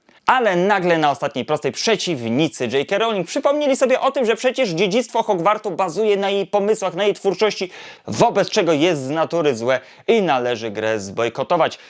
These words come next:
Tu i ówdzie czytamy nawoływania do tego, by nie kupować i nie grać w grę. Co więcej, wręcz można powiedzieć szantaż emocjonalny. Jeżeli grasz w tę grę,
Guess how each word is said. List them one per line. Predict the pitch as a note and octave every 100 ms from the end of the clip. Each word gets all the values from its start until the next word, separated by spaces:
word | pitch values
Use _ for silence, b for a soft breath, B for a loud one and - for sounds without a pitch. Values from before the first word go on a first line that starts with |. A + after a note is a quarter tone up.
| B
Tu | D#4+
i | C#4 A3+
ówdzie | G#3+ F3 E3+
czytamy | D#3+ F3+ E3+
nawoływania | E3 D3+ E3 D#3 F3 D#3+
do | D3
tego, | D3 E3 D#3+
by | A#2+ E3+
nie | E3+ F#3+ F3+
kupować | F#3+ D#3 F#3+ F3+ -
i | - F#3+
nie | G3+ F#3
grać | F3 C#3
w | B2
grę. | C3 -
Co | - A3
więcej, | G3 B3 A#3+ - D3 B2
wręcz | - C#3+ A3 G#3+
można | G3 G#3 G3
powiedzieć | G#3+ F#3+ F3+
szantaż | - A3 G#3 E3+
emocjonalny. | - G3+ F#3+ G#3+ A#3 G#3 F3+
Jeżeli | F#3 A#3+ G3+ A#3 A#3 G#3+
grasz | F3 G#3 A3+ A3
w | -
tę | G3+
grę, | E3 E3+ F#3+